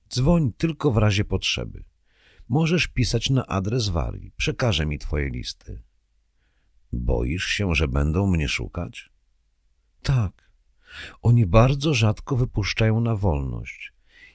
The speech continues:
Jeśli wypuszczą, to tylko po to, żeby znowu aresztować. Za drugim razem aresztują nie tylko ciebie,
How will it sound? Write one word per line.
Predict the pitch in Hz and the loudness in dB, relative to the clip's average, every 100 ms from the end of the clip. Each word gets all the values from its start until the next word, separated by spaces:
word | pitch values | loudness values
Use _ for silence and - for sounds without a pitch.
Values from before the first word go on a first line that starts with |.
| - | 0
Jeśli | 113 - 123 | 0 0 0
wypuszczą, | 98 - 175 - - 69 67 71 _ _ - | 0 0 -2 -2 -4 -8 -8 -10 _ _ -4
to | 120 | -4
tylko | - 98 90 - 92 | 2 2 2 -2 -4
po | - 180 | 6 6
to, | 170 95 | 6 2
żeby | 85 113 123 | 2 4 4
znowu | 123 165 165 156 | 4 2 2 2
aresztować. | 147 139 - 85 73 50 - - _ _ _ _ - | 2 0 0 -4 -4 -8 -14 -20 _ _ _ _ -4
Za | 92 101 | 0 0
drugim | 98 185 139 98 | 0 -2 0 0
razem | 90 170 127 87 - | 2 0 0 0 0
aresztują | 98 92 - 127 127 | 0 0 -2 -2 2
nie | 120 | 2
tylko | 90 - 180 135 | 2 -2 -2 -4
ciebie, | - - 69 - - | -2 -4 -4 -6 -10